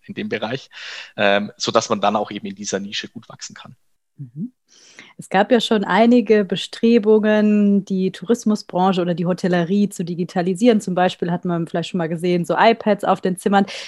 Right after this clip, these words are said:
Speaker 2: Da war aber nix, was so richtig, richtig durchschlagenden Erfolg hatte.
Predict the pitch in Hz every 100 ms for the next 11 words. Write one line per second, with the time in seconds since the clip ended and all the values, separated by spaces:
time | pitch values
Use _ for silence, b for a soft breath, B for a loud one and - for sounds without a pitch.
0 | - 185 214 220 240 262 - 262 247 233
1 | 190 285 302 - - 262 - 254 - 233
2 | - 240 247 - 202 202 160 170 - 190
3 | 240 - 175 - 233